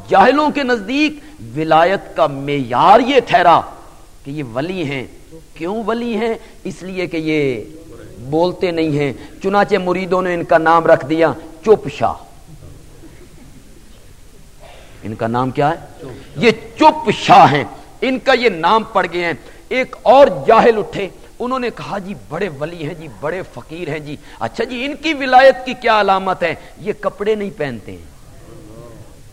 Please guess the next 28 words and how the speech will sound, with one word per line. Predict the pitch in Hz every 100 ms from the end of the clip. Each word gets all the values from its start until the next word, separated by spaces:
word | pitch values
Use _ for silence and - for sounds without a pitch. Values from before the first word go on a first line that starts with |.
| -
یہ | 147 214
ہمارے | 160 180 180 196 160
ہاں | 175 156
ولایت | 156 160 175 170 -
کا | 156
معیار | 143 139 123 147 165
بنا | 151 151 143
ہے۔ | 127 - - - -
جاہلوں | 208 208 226 185
کے | 160 170
نزدیک، | 156 135 175 175 - - - 151
بے | 214
ادبوں | 196 202 214
کے | 202 175
نزدیک | 160 147 175 160 - - -
کپڑے | - - 269 285 269
نہیں | 208 220 220 -
پہنتا | 160 160 165 156
ہے، | 135 - -
لہذا | 190 196 208 214 220
یہ | 202 165
ولی | 170 202 202
ہے | 196
جی، | 185 - -
نہ | 170
کرتا | 180 - 180 - 196 165
ہے، |
نہ | 170